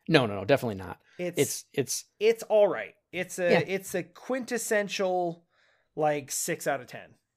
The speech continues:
Speaker 1: <laughs>
Speaker 2: If
Speaker 1: Yeah.
Speaker 2: six out of ten was, uh, if they use the actual, like, the real rating scale where, like, five is average.
Speaker 1: Yeah, if five
Speaker 2: This
Speaker 1: is,
Speaker 2: is, like,
Speaker 1: if,
Speaker 2: this
Speaker 1: if
Speaker 2: is a
Speaker 1: truly
Speaker 2: step above
Speaker 1: average.
Speaker 2: average.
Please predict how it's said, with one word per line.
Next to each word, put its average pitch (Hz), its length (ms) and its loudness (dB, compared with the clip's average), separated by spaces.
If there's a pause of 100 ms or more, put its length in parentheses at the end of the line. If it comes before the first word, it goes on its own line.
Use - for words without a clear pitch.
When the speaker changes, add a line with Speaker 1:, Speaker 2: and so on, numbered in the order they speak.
Speaker 1:
<laughs> - 400 -10
Speaker 2:
If 185 260 6
Speaker 1:
Yeah. 165 80 8
Speaker 2:
six 226 220 4
out 226 160 6
of 208 60 0
ten 190 360 -2
was, 175 160 -2
uh, 170 140 -4
if 175 180 -6
they 196 120 0
use 185 340 -2
the 180 180 -8
actual, 170 680 0
like, 147 420 2 (320)
the 160 180 0
real 156 600 0
rating 151 400 -2
scale 165 520 0
where, 143 200 0
like, 135 240 -4
five 139 540 -2
is 135 180 -8
average. 143 580 -6 (420)
Speaker 1:
Yeah, 156 160 6
if 135 100 2
five 143 180 2
Speaker 2:
This 269 100 8
Speaker 1:
is, 160 120 6
Speaker 2:
is, - 40 0
like, 254 140 4
Speaker 1:
if, - 140 0
Speaker 2:
this 226 100 4
Speaker 1:
if 226 60 2
Speaker 2:
is 233 80 -6
a 233 80 2
Speaker 1:
truly 196 300 4
Speaker 2:
step 120 120 0
above 147 160 4
Speaker 1:
average. 131 160 -2
Speaker 2:
average. 90 400 -14